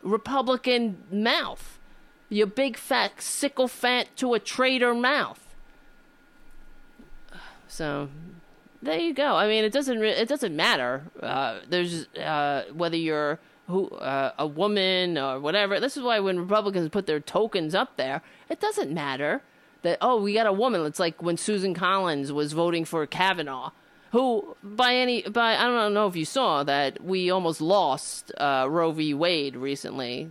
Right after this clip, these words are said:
thanks to Kavanaugh, but it was John Roberts who saved it with one. He's now the swing vote.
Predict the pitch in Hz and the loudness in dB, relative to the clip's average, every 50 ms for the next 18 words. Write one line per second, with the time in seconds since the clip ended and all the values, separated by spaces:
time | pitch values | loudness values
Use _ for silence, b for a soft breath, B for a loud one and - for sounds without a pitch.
0 | 165 - 156 156 143 - - - 147 - 175 175 165 156 139 113 113 113 127 - | -4 -2 -2 -2 -2 -4 -6 -8 -4 -2 0 0 0 0 -2 -6 -6 -8 -8 -12
1 | B B B B B B B - 143 143 92 160 170 156 156 160 151 156 147 143 | B B B B B B B -4 -2 -2 0 0 -2 0 0 -2 -4 -4 -10 -6
2 | 170 190 190 185 180 160 147 151 160 185 190 156 127 123 135 - - - 151 139 | -2 0 2 2 2 2 2 2 4 4 4 2 0 -4 -4 -6 -8 -6 -6 -6
3 | 135 - - 202 196 190 170 147 131 127 131 - - - 156 170 160 175 170 180 | -4 -2 0 0 2 2 0 -2 -4 -8 -10 -10 -10 -4 -4 -4 -2 -2 0 0
4 | 180 175 170 196 220 220 185 202 202 190 180 156 156 - - 202 214 208 185 165 | 0 2 2 0 0 0 0 2 2 2 2 0 -2 -4 -2 0 0 0 0 0
5 | 143 117 123 131 131 | -2 -4 -4 -6 -6